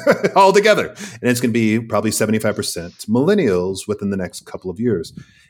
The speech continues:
And with it, a drastic different approach to what work looks like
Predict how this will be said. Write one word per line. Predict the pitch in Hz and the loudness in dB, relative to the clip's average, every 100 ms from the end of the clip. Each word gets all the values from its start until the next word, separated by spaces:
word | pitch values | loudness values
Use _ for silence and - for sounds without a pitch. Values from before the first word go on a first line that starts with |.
| _ | _
And | 113 | 0
with | 170 202 | 2 2
it, | 151 | 0
a | 101 | 0
drastic | 92 98 107 127 - 123 104 | -4 -4 0 0 -2 -8 -8
different | 110 107 110 98 | -10 -6 -6 -8
approach | - 101 101 - - | -8 -8 -6 -10 -12
to | - 101 92 | -8 -6 -4
what | 90 87 90 | -6 -8 -4
work | 120 143 - | -2 -2 -4
looks | 123 120 - | -6 -6 -8
like | 113 110 | -6 -6